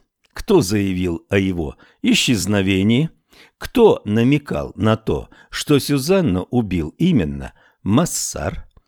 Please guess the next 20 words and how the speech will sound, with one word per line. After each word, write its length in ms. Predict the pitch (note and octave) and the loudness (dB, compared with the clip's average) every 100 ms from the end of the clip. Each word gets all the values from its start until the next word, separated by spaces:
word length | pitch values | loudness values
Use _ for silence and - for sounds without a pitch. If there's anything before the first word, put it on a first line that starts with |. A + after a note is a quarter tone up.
| _ _ _ _ _ - | _ _ _ _ _ -2
"Лоренс". 800 | F#2+ G2+ B2+ F#2 C#2 - - - _ _ _ _ - | 2 4 4 2 -2 -8 -10 -12 _ _ _ _ -2
"Мы 200 | G#2+ A2 | 0 0
всё 240 | - A#2+ | 0 0
равно 320 | A2 G#2+ B2 | 0 0 -2
нашли 400 | G2 G2+ - A#2 | -2 -4 -4 -6
бы 120 | E2 | -4
его, 260 | C#2+ D2 C#2+ - _ - | -6 -6 -12 -16 _ -10
Соль". 400 | - G2 - - _ _ _ _ _ _ _ _ _ | -4 -2 -4 -10 _ _ _ _ _ _ _ _ _
"А 120 | E2+ D2 | -6 -4
может 460 | D2 - G2+ D#2+ | -4 -4 -4 -2
и 80 | G#2+ | -2
нет", 480 | F2+ D2 D#2+ - - _ _ - | -2 -4 -8 -10 -20 _ _ -4
упрямо 500 | G2+ - G2 F#2 F2 | -2 2 2 0 -2
пробормотал 640 | F#2+ F#2 F2+ F#2 - F#2 | -2 -2 -2 -2 -2 -2
Салиман. 520 | - G#2 F2+ F#2 E2 - _ _ _ _ _ _ _ _ _ - | 0 -2 -2 -2 -6 -8 _ _ _ _ _ _ _ _ _ -12
"Может 520 | D2 G2+ C#3+ B2 - | -4 0 2 2 2
и 80 | A#2+ | 2
нет, 420 | G2+ G2 E2 - | 2 -2 -4 -4
но 260 | - A#2+ C3 | 0 2 2
откуда 720 | A#2+ - - D#3 G#2 E2 | 0 0 -2 -2 0 -2